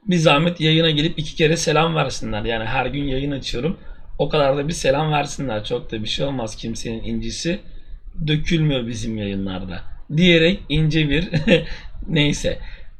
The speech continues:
Ee, dediğim gibi arkadaşlar, gerçekten çok saygı duyulması gereken oyuncular ve çok saygı duyulması gereken hesaplar bunlar. Yani keşke, dediğim gibi, yani hep söylüyorum çünkü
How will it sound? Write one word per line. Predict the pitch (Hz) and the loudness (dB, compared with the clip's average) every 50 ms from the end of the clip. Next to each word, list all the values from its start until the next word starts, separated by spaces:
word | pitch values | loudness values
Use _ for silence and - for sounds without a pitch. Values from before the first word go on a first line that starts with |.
| - - - | -14 -6 -2
Ee, | 127 | 0
dediğim | 131 143 143 135 156 170 185 185 | 2 2 2 4 4 6 6 6
gibi | 170 160 | 6 4
arkadaşlar, | 151 139 - 147 | 4 2 0 -2
gerçekten | 120 143 143 156 - 175 175 | 0 0 0 0 0 -2 -2
çok | - - 156 147 147 | 0 0 0 0 0
saygı | - 135 123 127 135 135 | 0 2 2 2 2 2
duyulması | 135 127 123 117 110 107 - | -2 -2 -2 -4 -6 -6 -4
gereken | 110 107 101 - - 92 | -2 -2 -2 -2 -2 -6
oyuncular | 92 80 95 110 117 127 127 131 135 135 147 151 143 | -4 -4 -4 -2 -2 -2 -4 -2 0 0 0 0 -2
ve | 135 | -4
çok | 135 - 143 135 123 | -4 -4 -4 -4 -4
saygı | - 123 117 120 120 113 110 | -2 -2 0 0 0 -2 -2
duyulması | 110 107 104 104 101 - 107 | -2 -2 -4 -4 -6 -6 -6
gereken | 107 98 104 107 151 151 180 - - - - - - - - - - | -6 -6 -4 -2 -2 -2 -2 -2 -4 -8 -10 -12 -12 -12 -10 -10 -8
hesaplar | - 123 117 - - 147 143 139 - 135 135 139 139 120 | -4 -4 -4 -2 -2 -2 -2 -2 0 2 2 2 2 0
bunlar. | 113 110 107 113 123 165 165 - - - - - - - - - - - - - - - - - | -2 -2 -2 0 0 -2 -2 -2 -8 -8 -10 -12 -8 -8 -8 -8 -8 -8 -8 -8 -10 -10 -6 0
Yani | 120 117 127 147 156 147 - | 0 2 2 2 2 0 -2
keşke, | - - 180 180 175 - - - - 175 | 0 2 2 4 4 2 0 0 2 2
dediğim | 170 170 160 - 147 156 156 160 160 156 | 4 4 2 2 2 2 2 2 2 2
gibi, | 147 127 123 | 0 0 2
yani | 123 120 117 117 | 2 2 2 2
hep | 143 160 - | 2 0 0
söylüyorum | - - 165 156 151 151 151 151 170 175 165 | 0 0 2 2 2 4 4 2 2 2 2
çünkü | - - 156 151 151 - 175 170 | 2 2 2 0 2 2 2 0